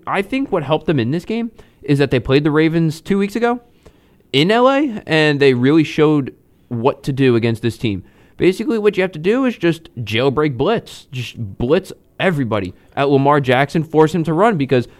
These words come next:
one of the things about Lamar Jackson that he's gonna have to learn, and I bet he will learn it because he's too good of an athlete not to learn it, is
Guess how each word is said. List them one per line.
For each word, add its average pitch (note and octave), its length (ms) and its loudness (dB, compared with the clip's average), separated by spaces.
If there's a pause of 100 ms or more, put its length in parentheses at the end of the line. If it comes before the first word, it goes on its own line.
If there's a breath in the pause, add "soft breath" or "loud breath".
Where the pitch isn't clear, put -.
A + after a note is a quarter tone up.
one D#3 240 0
of G#3 60 -4
the F#3+ 60 -6
things G3 180 -4
about E3+ 180 0
Lamar D3+ 280 0
Jackson D3+ 400 -4
that A#2 120 -2
he's A#2 120 -4
gonna C3+ 200 -2
have C#3 160 -6
to C3+ 100 -4
learn, C#3 300 -2
and A2 100 -2
I C3 100 0
bet C3 300 -2
he D3 120 -4
will C#3 220 2
learn A#2 160 2
it G2 80 -4
because A2+ 280 0
he's A#2 120 -4
too C#3+ 160 -2
good B2+ 160 2
of G#2+ 60 0
an A2 80 -4
athlete A#2+ 360 -6
not G2 200 -8
to C#3 80 -8
learn A#2 240 -2
it, G3 140 -6 (440 soft breath)
is C#3+ 300 0